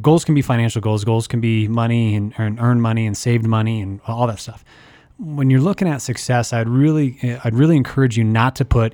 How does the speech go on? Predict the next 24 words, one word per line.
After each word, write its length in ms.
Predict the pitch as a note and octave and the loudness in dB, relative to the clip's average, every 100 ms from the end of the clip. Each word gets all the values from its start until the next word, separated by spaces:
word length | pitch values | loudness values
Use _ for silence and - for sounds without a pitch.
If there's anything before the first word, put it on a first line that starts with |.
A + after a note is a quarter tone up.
| - | -2
any 160 | A#2+ | -2
dollar 300 | G#2 G#2 G#2 | 0 -2 -2
signs 320 | - G#2 G2 | -6 -8 -6
in 100 | G2 G2+ | -8 -12
there. 200 | G2+ - _ _ _ _ _ | -16 -20 _ _ _ _ _
Success 460 | - C#3+ - F#3 - | -8 -4 -2 -2 0
is 100 | C3 | 0
not 320 | B2 A#2+ B2 | 2 4 2
about 440 | A#2+ A2 G#2 - - | 2 0 -2 -4 -10
the 80 | |
financial 480 | G#2+ A2+ G#2+ G2+ A2+ | -4 -2 -2 -4 -6
gain. 260 | G2+ G2 - - - - | -8 -10 -16 -20 -16 0
Goals 280 | D3 E3+ E3+ | 4 6 6
can 140 | F3 | 4
be 100 | F3 | 4
that 200 | D#3+ D#3 | 2 0
way. 240 | D3+ E3 - - | -2 -4 -6 -2
Awesome, 340 | B2+ A#2+ D#3 | 0 0 -2
amazing, 460 | B2 B2 B2 C3+ B2+ | 0 2 2 2 2
wonderful. 380 | B2 A2+ G#2 - - - - - _ _ _ | 0 -2 -4 -10 -16 -20 -20 -20 _ _ _
Success 600 | - - - - F3+ E3+ | -8 -6 -4 -2 -2 -2
should 240 | - - C3+ | -4 0 2
not 280 | B2 B2+ B2 | 2 0 -2
be 460 | A#2 A2+ A2 A#2+ | -2 -2 -4 -8